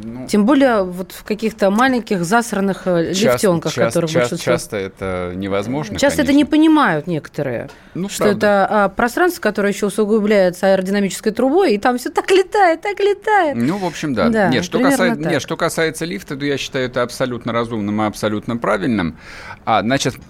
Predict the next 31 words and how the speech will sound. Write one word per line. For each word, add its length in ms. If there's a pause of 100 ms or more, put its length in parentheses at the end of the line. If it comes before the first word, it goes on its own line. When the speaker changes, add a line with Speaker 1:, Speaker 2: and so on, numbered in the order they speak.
(160)
Speaker 1:
я 240
это 80
к 80
тому, 220
что 160
маски 400
теперь 340
везде. 720 (680)
И, 80
кстати, 420
сегодня, 1160 (120)
а, 140
где, 220
не 140
помню, 320
где-то 300
цитировали 560
Попову, 520
ей 200
за-, 320
был 300
задан 380
прямо 340
вопрос. 400
"Скажите, 340
пожалуйста, 460
Анна 160
Юрьевна", 400
она, 100
по-моему, 460
да, 180